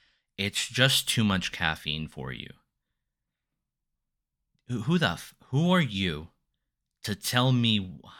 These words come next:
how much caffeine I can drink? Now, I said, and this was a Karen moment, I said, "Is there a waiver I can sign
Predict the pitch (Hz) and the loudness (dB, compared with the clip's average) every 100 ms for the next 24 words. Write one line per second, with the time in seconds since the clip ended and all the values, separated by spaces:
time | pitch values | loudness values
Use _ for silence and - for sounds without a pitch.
0 | - 107 110 104 98 - - 87 82 - | -4 0 2 2 0 -2 -4 -2 -2 -4
1 | 101 98 80 - 80 78 - 76 - - | -2 -2 -4 -8 -20 -20 -20 -16 -16 -16
2 | _ _ _ _ _ _ _ _ _ _ | _ _ _ _ _ _ _ _ _ _
3 | _ _ _ 113 113 104 127 143 - 98 | _ _ _ 0 2 4 4 4 0 -2
4 | 85 80 _ _ _ _ _ _ _ 95 | -2 -8 _ _ _ _ _ _ _ -6
5 | 90 87 90 92 - 95 90 78 82 92 | -6 -6 -10 -10 -6 -4 -4 -6 -8 -6
6 | 95 - 85 87 110 110 160 143 98 104 | -6 -4 -6 -6 -6 0 2 2 2 -2
7 | 117 80 78 82 76 82 78 80 | -2 -6 -6 -10 -10 -6 -4 -4